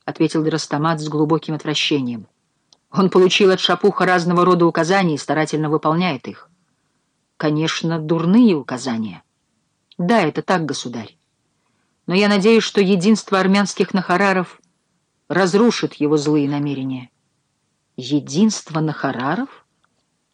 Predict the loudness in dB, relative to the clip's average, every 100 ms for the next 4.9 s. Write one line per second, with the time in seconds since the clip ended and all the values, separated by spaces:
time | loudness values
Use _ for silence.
0 | -8 -4 2 2 2 0 0 0 -2 -2
1 | -4 -6 -6 -2 0 2 0 -2 -8 -10
2 | _ _ _ _ _ _ _ _ -2 2
3 | 4 4 2 4 4 4 4 2 -4 -6
4 | -6 -6 -6 -4 -2 -2 -2 -8 -20